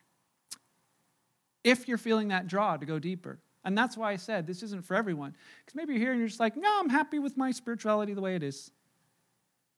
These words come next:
I would caution you, those of you who feel that way, with this thought, that the shallows, <laughs> the shallows is gonna let you down at some point.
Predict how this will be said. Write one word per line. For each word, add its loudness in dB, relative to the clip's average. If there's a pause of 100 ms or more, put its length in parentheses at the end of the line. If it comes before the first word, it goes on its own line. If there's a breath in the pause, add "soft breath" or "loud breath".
(640)
I 6
would 2
caution 0
you, -4 (360)
those 4
of -4
you 0
who -2
feel -2
that 0
way, -8
with -10
this -8
thought, -12 (720)
that 0
the -2
shallows, 2 (460)
<laughs> -10
the -6
shallows 4
is -4
gonna -2
let -4
you -6
down -2
at -10
some -6
point. -12